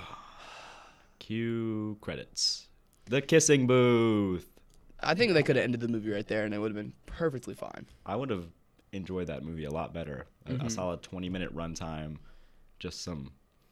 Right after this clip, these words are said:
Speaker 1: some good old-fashioned American film. But no,
Speaker 2: Mm-hmm.
Speaker 1: we still have, like, an hour and a half left at this point.
Speaker 2: Anyways, we meet this guy, Pepin, who assaulted her, and he somehow gets her skirt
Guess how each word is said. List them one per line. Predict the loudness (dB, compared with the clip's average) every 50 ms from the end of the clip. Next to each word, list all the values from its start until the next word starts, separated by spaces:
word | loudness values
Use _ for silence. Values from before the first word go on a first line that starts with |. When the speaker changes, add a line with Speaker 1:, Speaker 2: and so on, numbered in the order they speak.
| _ _ _ _ _ _ _ _ -20 -20 -18
Speaker 1:
some | -16 -14 -14 -14 -14 -10
good | -8 -6 -4
old-fashioned | -4 -4 -6 -6 -6 -6 -6 -6 -8 -10 -10
American | -8 -8 -8 -8 -10 -10 -12 -14 -16
film. | -16 -16 -16 -16 -14 -16 -18 -16 -16
But | -14 -12 -8 -4
no, | 0 2 2 2 2 2 -2 -4 -8
Speaker 2:
Mm-hmm. | -8 -8 -6
Speaker 1:
we | -6 -6
still | -4 -2 0 0
have, | 0 -2
like, | -4 -8
an | -8 -10
hour | -10 -10 -10 -10
and | -10 -12
a |
half | -12 -12 -14 -16 -16 -16
left | -18 -18 -18 -20
at | -20
this | -20 -20
point. | -18 -18 -18 -18 -18 -20 _ _ _ _ _ _ _
Speaker 2:
Anyways, | 8 10 10 12 12 12 12 12 12 10 10
we | 6 6
meet | 6 4 4
this | 2 0 2
guy, | 6 6 6 6
Pepin, | 6 4 2 4 4 2 2 2
who | 2 0 0 0
assaulted | 2 2 4 6 6 6 6 4 0 0
her, | 2 2 4 4 4
and | 4 4 2 2 0 -2
he | -4 -6 -6 -4 -2 0
somehow | 4 4 6 6 6 6 4 4 2 0 2 2 4 4 4 4
gets | 2 2 0 0 0 0
her | 0 0 0 0
skirt | -2 -6 -8 -6 -2 2 4 6 6 6 4 2 -2 -4 -4 -6 -10